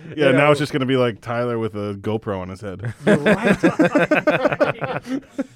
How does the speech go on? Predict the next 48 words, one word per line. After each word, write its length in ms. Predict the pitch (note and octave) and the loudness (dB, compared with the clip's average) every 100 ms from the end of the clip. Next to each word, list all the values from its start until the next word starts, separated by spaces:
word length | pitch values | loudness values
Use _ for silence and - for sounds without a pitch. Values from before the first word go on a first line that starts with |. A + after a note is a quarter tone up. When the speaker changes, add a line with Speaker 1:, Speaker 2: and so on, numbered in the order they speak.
| - | -4
Speaker 2:
So 140 | A#3 | 0
have 100 | G#3+ | 0
we, 120 | G3+ B3 | 0 -2
has, 160 | D#3+ | -4
has 260 | E3+ D#3+ B2+ | -6 -8 -6
Dan 280 | E3 G3 A#3 | -4 -4 -4
openly 240 | G3 F3+ | -4 -6
discussed 340 | D3 - C3+ | -6 -8 -10
the 80 | C#3 | -10
fact 240 | C#3+ C#3 C3 | -10 -8 -8
that 80 | |
we 100 | B2 | -10
set 200 | A#2 C3 | -8 -10
the 80 | B2+ | -10
bar 200 | G#2 A2 | -10 -10
too 180 | A2+ B2+ | -10 -8
<laughs> 0 | |
high 220 | A#2+ - | -8 -4
for 160 | G3+ G#3+ | 0 0
the 80 | - | 2
first 360 | G#3+ E3+ F#3 | 0 0 -2
season, 340 | F#3 F3+ G3 F#3 | -2 0 0 -2
or? 220 | C#3 A#2 - | -2 -4 -2
Speaker 1:
I 120 | D3 | -2
think 260 | C#3+ F3 E3+ | 0 -2 0
that 160 | C#3+ | -4
with 120 | B2 | -2
all 200 | B2+ C3 | 0 2
of 80 | C#3+ | 2
the 80 | C#3 | -2
changes 480 | C3 B2+ B2+ B2+ C#3+ | -4 -4 -4 -4 -2
in 60 | C#3+ | -2
Speaker 2:
Yeah. 40 | |
Speaker 1:
terms 220 | B2 A#2 | -2 -4
of 40 | A#2 | -4
everything 200 | B2 A#2 | -4 -4
coming 260 | A#2+ A2+ | -4 -4
inside, 580 | G#2+ A2+ - A#2 B2 A#2+ | -6 -6 -6 -6 -6 -8
uh, 160 | - - - | -12 -18 -16
we've 280 | B2 A2+ A2 _ | -10 -10 -12 _
talked 320 | - C3+ - | -8 -8 -4
about 160 | C3+ | -2
it 60 | A#2+ | -2
a 40 | |
little 320 | G2+ F#2+ A2 C3+ | -6 -8 -6 -2
bit, 320 | C#3+ C3+ - | -2 -2 -4
um, 320 | A2 G#2 G2 | -6 -4 -4
but 180 | G#2 | -6